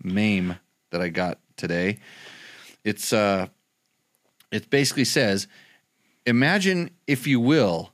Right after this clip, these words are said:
a world where Cinco de Mayo falls on Taco Tuesday, only to be ruined by a virus named after a Mexican beer." So take, take that, and with that, I will have, uh, the next,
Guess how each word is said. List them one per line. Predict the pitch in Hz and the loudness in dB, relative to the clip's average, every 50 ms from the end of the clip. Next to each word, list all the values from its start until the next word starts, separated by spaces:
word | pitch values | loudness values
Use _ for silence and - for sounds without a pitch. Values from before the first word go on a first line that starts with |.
| _ _ _ _ | _ _ _ _
a | - 107 | -2 -2
world | 104 107 123 156 165 139 110 98 92 90 | -2 0 0 2 4 4 4 4 2 0
where | 92 95 98 95 | 0 -2 -2 0
Cinco | - - - - 170 175 - 196 | 0 0 0 0 0 0 0 0
de | 175 175 | 0 2
Mayo | 160 151 127 107 92 90 90 | 0 0 0 0 0 -2 -4
falls | - - 117 113 113 110 104 | -2 0 0 2 2 2 2
on | 113 98 95 95 95 | 0 0 -2 -2 -4
Taco | - - - 123 143 170 - 196 180 | -6 -4 -2 0 0 0 0 0 0
Tuesday, | 180 - 175 147 123 104 95 82 85 87 80 80 85 - _ _ _ - - _ _ _ _ _ | 0 0 2 2 2 2 0 0 -2 -2 -2 -4 -6 -12 _ _ _ -20 -20 _ _ _ _ _
only | 113 123 139 160 170 | 0 0 0 0 0
to | 156 165 | -2 0
be | 156 165 156 | 2 2 2
ruined | 135 123 127 131 117 110 104 98 98 101 101 - - _ _ _ _ | 4 4 4 4 4 4 4 2 0 -2 -4 -8 -16 _ _ _ _
by | _ 117 113 113 | _ 0 2 2
a | 110 110 107 | 2 2 0
virus | 92 92 90 - 123 135 147 139 117 92 87 85 80 - - - - - - _ _ _ _ _ _ _ _ | 0 -4 -2 0 2 4 4 4 2 2 0 -2 -2 -2 -2 -4 -4 -6 -10 _ _ _ _ _ _ _ _
named | - 101 104 104 104 101 | -4 -2 0 0 2 2
after | 104 98 - - - 101 | 2 0 0 0 -2 0
a | 95 | 0
Mexican | 95 95 92 - - - 107 98 92 | 0 -2 -2 -4 -2 -2 -2 0 0
beer." | 95 90 80 76 - - _ _ _ _ _ _ _ _ _ _ _ | 0 0 0 -2 -6 -10 _ _ _ _ _ _ _ _ _ _ _
So | - - 101 95 92 90 - _ _ _ | -10 -6 -6 -6 -6 -8 -10 _ _ _
take, | - 117 120 113 - - _ _ | -2 -2 -2 -2 -6 -14 _ _
take | - 120 113 113 | -2 -2 0 2
that, | 117 117 113 113 113 - - | 2 2 2 2 0 -2 -4
and | 101 92 92 95 | -4 -4 -2 -2
with | 98 104 101 | -2 -2 0
that, | - 101 104 104 - - | 0 0 0 0 0 -2
I | 98 98 98 | -2 0 0
will | 98 95 92 | 0 0 0
have, | 98 101 98 95 90 87 | 0 0 0 0 -2 -4
uh, | 71 90 90 90 | -2 -2 -2 -2
the | 85 92 92 | -2 -2 -2
next, | 98 107 110 - - - - | -2 -2 -2 -4 -8 -10 -10